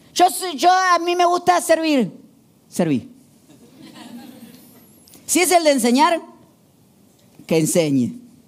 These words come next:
Si es el de animar a otros, que los anime. Si es el de socorrer a los necesitados, que dé con generosidad. Si es el de dirigir, que dirija con esmero. Si es el de mostrar compasión,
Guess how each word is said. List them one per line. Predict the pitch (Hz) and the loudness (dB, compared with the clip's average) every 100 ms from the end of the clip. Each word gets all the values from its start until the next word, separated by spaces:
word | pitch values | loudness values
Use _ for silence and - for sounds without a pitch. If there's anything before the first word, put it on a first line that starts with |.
| _ _ _ - - - | _ _ _ -20 -20 -4
Si | 285 | -2
es | 320 | 0
el | 330 | 0
de | 302 | 0
animar | 269 269 | 2 2
a | 285 320 | 2 2
otros, | 311 339 330 - _ _ _ _ _ _ _ _ | 2 0 0 -8 _ _ _ _ _ _ _ _
que | - 143 | -6 -4
los | 139 156 | -2 -2
anime. | 147 175 151 120 107 - - - _ _ _ _ - | 2 2 2 0 -4 -16 -20 -20 _ _ _ _ -16
Si | - 294 | -2 0
es | 349 | 0
el | 349 311 | 0 0
de | 247 | 0
socorrer | 254 233 247 320 | -2 -2 0 2
a | 320 | 2
los | 285 | 2
necesitados, | 269 254 233 208 214 294 320 330 - - _ _ - | 0 -2 -2 -2 0 2 4 2 -2 -20 _ _ -18
que | - | -8
dé | 131 127 | -6 -2
con | 151 | -2
generosidad. | 156 180 180 180 208 381 349 - _ _ _ _ _ _ _ _ | -2 -2 -2 -2 -4 -4 -8 -20 _ _ _ _ _ _ _ _
Si | - 339 | -6 -2
es | 320 | 0
el | 349 | 2
de | 302 | 2
dirigir, | 262 226 269 339 - - _ - | 2 2 2 0 -6 -20 _ -6
que | 143 | -2
dirija | 127 127 135 147 | 0 0 0 -2
con | 139 175 | -2 -2
esmero. | 175 208 185 - _ _ _ _ - - - - | 0 0 -2 -10 _ _ _ _ -20 -20 -20 -12
Si | - 269 | -2 0
es | 311 | 2
el | 311 285 | 2 2
de | 254 | 2
mostrar | 233 196 262 277 | 0 0 0 0
compasión, | 269 254 240 233 269 285 | 0 0 0 0 0 0